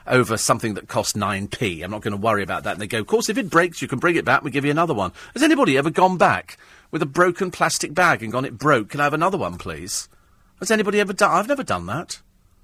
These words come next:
I wonder whether you could actually do that. <laughs> I wonder if that would be worth trying. I might do that. I might sort of deliberately cut a handle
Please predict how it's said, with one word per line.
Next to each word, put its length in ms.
I 40
wonder 200
whether 140
you 120
could 160
actually 380
do 320
that. 420
<laughs> 20
I 40
wonder 120
if 60
that 160
would 80
be 80
worth 300
trying. 560
I 80
might 260
do 120
that. 100
I 40
might 200
sort 160
of 80
deliberately 380
cut 260
a 40
handle 580